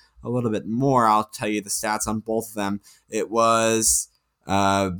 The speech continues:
Smith with two catches for twenty-two yards, Goddard with one catch for zero yards. So technically I won this week, but I wouldn't brag about that. <laughs> So, uh, it wasn't anything crazy. If you were to choose a player of the game, it would be Boston Scott.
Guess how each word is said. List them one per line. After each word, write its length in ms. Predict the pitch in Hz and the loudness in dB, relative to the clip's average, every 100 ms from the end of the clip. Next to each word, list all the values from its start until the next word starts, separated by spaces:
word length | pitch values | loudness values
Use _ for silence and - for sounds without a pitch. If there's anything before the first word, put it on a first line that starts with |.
| - _ _ _ - - | -12 _ _ _ -6 -4
Smith 380 | - - 139 156 | -2 2 2 2
with 140 | 131 - | 0 -2
two 160 | 165 | 0
catches 340 | 147 156 139 - | 2 2 0 0
for 140 | 143 | -6
twenty-two 480 | 127 135 131 - 147 | -4 -6 -4 -2 0
yards, 600 | 143 156 185 214 - - _ _ _ | 2 4 4 2 -4 -8 _ _ _
Goddard 460 | 120 127 170 151 | 4 4 4 2
with 140 | 156 139 | 0 0
one 240 | 123 151 | 2 2
catch 320 | 151 165 170 | 2 0 0
for 160 | - 185 | 0 0
zero 340 | 127 101 123 | 0 2 2
yards. 840 | 113 101 98 92 90 85 85 - - _ _ | 2 4 4 2 0 -4 -4 -4 -6 _ _
So 260 | - 131 120 | -2 2 2
technically 520 | - 143 - 175 143 | 2 0 0 0 4
I 160 | 123 131 | 6 6
won 240 | 123 131 | 4 2
this 220 | 98 92 | 0 -4
week, 260 | 104 98 - | -4 -6 -2
but 260 | 104 95 - - - - | -2 -2 -4 -14 -14 0
I 180 | 110 117 | 2 2
wouldn't 380 | 110 117 113 | 0 -2 0
brag 260 | 104 120 110 | 2 4 4
about 240 | 101 92 - | 2 0 2
that. 380 | 117 87 - | 0 0 -2
<laughs> 0 | |
So, 580 | - - 104 98 110 107 - - - _ _ _ - - | -4 0 2 2 0 -2 -6 -14 -14 _ _ _ -16 -4
uh, 360 | 95 92 95 85 | -2 0 0 -2
it 40 | |
wasn't 280 | 110 110 101 | -4 -4 -2
anything 280 | 101 104 101 | -4 -6 -6
crazy. 340 | 110 107 107 | -4 -2 -2
If 100 | 107 | 0
you 120 | 151 | 2
were 180 | 143 151 | 4 4
to 80 | 175 | 2
choose 220 | 165 156 | 0 -2
a 60 | 135 | -2
player 240 | 135 127 | -2 0
of 100 | 120 | -2
the 80 | 104 | -4
game, 260 | 107 117 | -2 -2
it 40 | 107 | -2
would 180 | 104 104 | -4 -6
be 120 | 98 | -6
Boston 360 | 95 92 - | -4 -4 -6
Scott. 420 | 92 - 98 85 | -10 -10 -10 -10